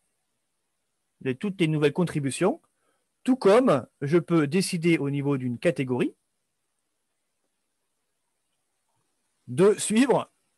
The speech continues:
tout nouveau sujet qui pourra apparaître dans la catégorie. Ce qui peut être très pratique, par exemple, si vous voulez ne rater aucun atelier du Web Café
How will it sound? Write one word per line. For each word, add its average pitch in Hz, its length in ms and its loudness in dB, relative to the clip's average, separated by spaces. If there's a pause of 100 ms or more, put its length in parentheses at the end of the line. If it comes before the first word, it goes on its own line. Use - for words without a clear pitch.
(140)
tout 247 320 2
nouveau 185 280 4
sujet 175 540 0
qui 175 80 -6
pourra 156 220 0
apparaître 151 300 2
dans 175 60 -2
la 160 60 -2
catégorie. 147 460 -8 (1160)
Ce - 80 -20
qui 156 120 -8
peut 147 100 -2
être 139 120 2
très 175 140 2
pratique, 165 400 -4
par 139 100 2
exemple, 156 260 0
si 147 100 -10
vous 131 80 -8
voulez 139 260 0
ne 135 100 -2
rater 135 360 -2
aucun 165 300 2
atelier 139 580 -2
du 127 100 -8
Web 127 200 -4
Café 165 400 -4